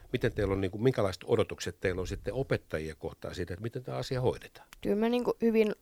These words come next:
Speaker 2: luottavaisin mielin niin opettajia luotetaan, että kyllä ne hoitaa oman juttunsa hyvin.
Speaker 1: Ja elikkä sinä, kun tiedät ja näet jotain ja menet ottamaan, kertomaan opettajalle, niin oot varma siitä, että asia otetaan vakavasti.
Speaker 2: Joo.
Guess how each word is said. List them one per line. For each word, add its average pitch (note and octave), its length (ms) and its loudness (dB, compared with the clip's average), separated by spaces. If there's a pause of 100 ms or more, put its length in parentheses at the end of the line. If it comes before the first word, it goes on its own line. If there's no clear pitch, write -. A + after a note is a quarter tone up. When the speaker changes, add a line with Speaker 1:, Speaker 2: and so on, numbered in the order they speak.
Speaker 2:
luottavaisin F#3+ 640 4
mielin F3+ 440 -2 (140)
niin F3+ 220 -2
opettajia F#3+ 500 2
luotetaan, G#3+ 520 2 (320)
että - 160 -4
kyllä G3+ 120 4
ne G#3 80 4
hoitaa F#3 360 2
oman A2+ 240 -4 (160)
juttunsa A3+ 380 -4
hyvin. A#3+ 340 -2 (340)
Speaker 1:
Ja G2 60 -2
elikkä F#2 240 -4
sinä, G2 280 -2
kun F2+ 320 -6 (280)
tiedät F2+ 320 -4
ja F2+ 60 -6
näet F#2 300 -4
jotain F2 280 -6
ja D#2+ 60 -6
menet E2 240 -8
ottamaan, E2 380 -8 (120)
kertomaan F2 460 -4
opettajalle, E2+ 480 -8
niin F2 140 -6
oot F#2 180 -6
varma E2 240 -4
siitä, D2+ 320 -8
että - 200 -6 (320)
asia E2+ 260 0
otetaan G2+ 340 -6
vakavasti. D#2+ 320 -2
Speaker 2:
Joo. F#3 200 2